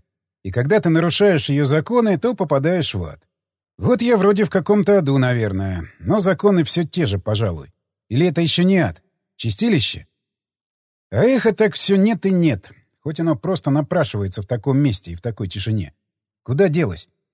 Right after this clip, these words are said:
Не знаю, нарушает законы физики всё же.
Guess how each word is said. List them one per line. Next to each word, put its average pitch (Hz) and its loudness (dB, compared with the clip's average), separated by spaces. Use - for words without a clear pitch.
Не 127 2
знаю, 147 0
нарушает 170 0
законы 123 0
физики 92 -6
всё 85 -6
же. 67 -18